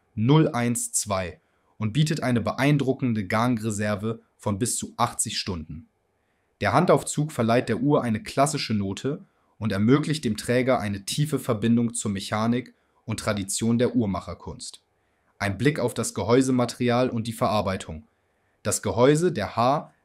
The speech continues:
sechs neun vier null neun drei null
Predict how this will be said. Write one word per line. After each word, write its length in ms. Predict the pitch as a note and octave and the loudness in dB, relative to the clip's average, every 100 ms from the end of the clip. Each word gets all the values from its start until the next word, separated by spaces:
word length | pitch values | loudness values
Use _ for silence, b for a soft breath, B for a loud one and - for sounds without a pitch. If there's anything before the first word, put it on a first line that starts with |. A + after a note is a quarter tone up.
| b | b
sechs 400 | F#2+ B2+ - A#2+ | 0 0 0 0
neun 440 | B2 C3 C#3 D3+ _ _ | 2 2 0 -4 _ _
vier 500 | - - B2 C3 C3 _ | -10 0 2 2 -2 _
null 340 | G2+ A2+ B2 A#2+ | -2 4 4 4
neun 400 | A2+ A2+ A#2 - _ | 4 2 -2 -6 _
drei 400 | - G2+ G#2 A#2 - - | -4 0 0 -2 -8 -6
null 460 | G2+ A2+ B2 C3+ | 2 4 4 2